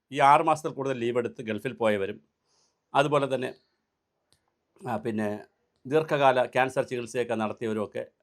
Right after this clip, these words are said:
പ്രസവം, പ്രസവമില്ല, അത് പിന്നെ, ആ, പ്രസവമുണ്ട്, പ്രസവ ചികിത്സയൊക്കെ നടത്തിയവരുണ്ട്.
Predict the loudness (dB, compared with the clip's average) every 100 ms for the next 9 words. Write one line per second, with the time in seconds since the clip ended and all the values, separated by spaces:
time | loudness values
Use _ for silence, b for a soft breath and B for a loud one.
0 | -14 -14 -6 -4 -4 -6 -8 -4 -2 -2
1 | -6 -6 -8 -8 -10 -16 _ _ _ -4
2 | -4 -2 -4 -4 -2 -4 -6 -14 -8 -8
3 | -6 -8 -6 -6 -2 -4 -2 -2 -2 -4